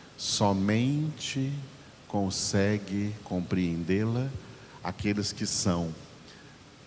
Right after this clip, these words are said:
guiados pelo Espírito Santo de Deus a toda a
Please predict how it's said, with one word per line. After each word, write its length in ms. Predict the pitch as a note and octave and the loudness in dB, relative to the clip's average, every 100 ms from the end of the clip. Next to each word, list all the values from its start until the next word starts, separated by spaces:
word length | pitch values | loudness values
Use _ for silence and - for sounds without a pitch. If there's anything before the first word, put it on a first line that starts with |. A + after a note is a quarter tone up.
| F#2 F2 | -16 -6
guiados 1400 | A2 A#2 G#2 G2 G#2+ A#2+ A2+ G#2 A2+ - - - - - | 0 4 4 4 4 2 2 2 2 2 0 0 -2 2
pelo 240 | A2 F#2+ F2+ | 4 6 6
Espírito 1040 | - - - - A2 C3 C3 C3+ C3 C3 | 4 2 0 4 4 6 4 2 2 0
Santo 680 | - - - F#2+ F#2+ - F2 | 0 0 2 4 2 0 -4
de 140 | E2 | -4
Deus 680 | D#2 F2 F2+ G2+ F#2+ - - - - - - - | 4 6 6 4 0 -2 -2 -6 -16 -18 -18 -2
a 160 | G2+ - - - - | 0 0 -4 -18 -2
toda 580 | G#2 G2 G#2+ A2 A2 A2 A#2 - G2 | 4 6 4 4 4 4 0 -6 -4
a 300 | F#2+ F#2 | 0 0